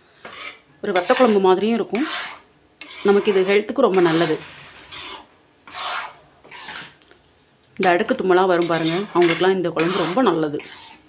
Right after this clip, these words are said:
பார்த்துக்கோங்க, இந்த மாதிரி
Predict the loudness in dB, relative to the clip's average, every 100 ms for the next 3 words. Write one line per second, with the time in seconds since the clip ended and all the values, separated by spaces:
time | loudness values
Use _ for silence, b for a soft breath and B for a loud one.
0 | _ _ -20 -16 -14 -14 -14 -20 -20 _
1 | _ -20 _ _ _ _ _ _ _ _
2 | _ -8 -8 -8 -8 -10 -12 -12 -12 -16
3 | -20 -20 -16 -14 -14 -16 _ _ -10 -8
4 | -8 -8 -10 -12 -14 -4 -4 -2 -6 -6